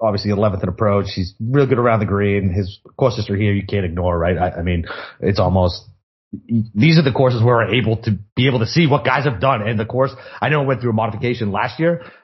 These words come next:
um, but he did well last year with modification too.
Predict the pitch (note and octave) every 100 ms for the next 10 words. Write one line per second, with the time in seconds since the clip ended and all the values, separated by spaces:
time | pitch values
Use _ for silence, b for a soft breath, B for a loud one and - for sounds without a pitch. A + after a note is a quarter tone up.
0 | G#2 G2+ G2+ G2 G2+ G2 - G#2+ G2 A#2+
1 | G2 C3 C#3 C3+ C#3 C3+ B2+ B2+ A2+ C3
2 | B2+ G#2+ F2